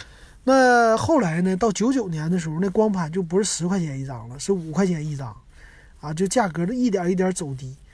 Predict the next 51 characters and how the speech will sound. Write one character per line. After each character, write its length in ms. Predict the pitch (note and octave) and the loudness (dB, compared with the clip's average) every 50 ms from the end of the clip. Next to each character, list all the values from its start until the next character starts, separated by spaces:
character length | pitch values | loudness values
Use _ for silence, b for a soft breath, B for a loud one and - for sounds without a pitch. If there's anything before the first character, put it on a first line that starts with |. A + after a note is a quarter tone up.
| b b b b b b b - | b b b b b b b -4
啊， 80 | G#3 | 0
我 80 | G3+ G3+ | 0 2
想 200 | F#3+ G#3 F#3+ F#3 | 2 2 2 2
必 100 | G3+ G#3 | 0 0
很 180 | F#3 - F3+ E3+ | 0 -2 -2 0
多 120 | F#3 G3+ F#3+ | 2 0 0
小 140 | - G3+ | 0 -2
伙 140 | F#3 F#3+ F3 | -2 -2 -2
伴 220 | D3+ F3 E3+ E3 D#3+ | -2 -4 -6 -6 -6
都 180 | - F3 E3+ E3+ | -4 -4 -2 -2
是 240 | D#3 F3+ E3+ D#3+ E3 | -2 -2 -2 -2 -2
那 160 | F#3 G#3 G3+ | -2 -2 -2
个 80 | F3+ D#3 | -2 -4
时 120 | - - | -6 -8
候 140 | D3 C#3+ D3 D3+ | -8 -8 -8 -6
买 240 | D#3+ F3 E3 - - | -8 -8 -10 -8 -6
了 120 | D#3+ E3+ | -6 -6
很 220 | E3+ - D3+ C#3+ D3 | -4 -4 -6 -4 0
多 180 | F3 F#3 F#3 | 2 4 4
的 80 | F#3 F#3+ | 4 4
光 220 | F#3 F3+ E3 E3 | 2 0 -4 -4
盘 120 | D#3 D3 C3 C3+ | -6 -8 -10 -12
啊， 260 | C#3+ C#3 C3+ B2+ C3 C#3 | -12 -12 -12 -12 -12 -12
家 200 | - - E3 D3+ | -10 -8 -8 -6
里 100 | D3 D3 | -8 -10
边 120 | C#3 C#3 B2 | -12 -14 -16
儿 60 | - B B B B B B B B B | -18 B B B B B B B B B
每 160 | - F3 F#3 G3 | 0 2 4 6
个 100 | A#3 A#3+ | 6 6
人 120 | A#3 A#3 | 6 6
都 100 | A3+ A#3+ | 4 4
有 120 | A3 F#3 | 4 4
一 100 | F3 F3+ | 2 2
个 100 | F3+ G#3 | 0 0
光 220 | G3+ - A#3 A3+ G#3+ | 4 4 4 4 4
盘 240 | F#3+ G#3 G#3+ A3 G3+ | 2 0 2 2 2
包 280 | G3+ F#3+ F#3 F#3 F#3+ - - - - - - - | 2 2 2 0 -2 -6 -12 -20 -20 -20 -20 -18
啊， 140 | - - C3+ D#3+ | -16 -14 -8 -6
这 80 | G3 F#3+ | -2 0
光 180 | A3 A3+ A3 | 2 2 4
盘 160 | A3+ A#3 A#3 | 4 2 4
包 200 | A3+ A#3 A3+ A3+ | 6 6 6 6
里 120 | A3+ G#3 F3+ | 4 2 0
呢 160 | E3+ E3 E3 E3 | 0 -2 -2 -2
有 220 | D#3 E3+ F3 G3+ | -2 0 0 0
你 220 | G3+ F#3+ F3 E3 D#3 | 0 -2 -2 -4 -4
的 200 | D#3 D#3+ D#3+ - B B B B B B B - D#3 | -2 -4 -4 -4 B B B B B B B -4 0
玩 140 | E3+ F#3 G3 | 4 6 6
游 120 | G3 G3 | 6 6
戏 220 | F#3 - A#3+ A#3 G3 | 4 2 0 0 -2
的 100 | D3 | -2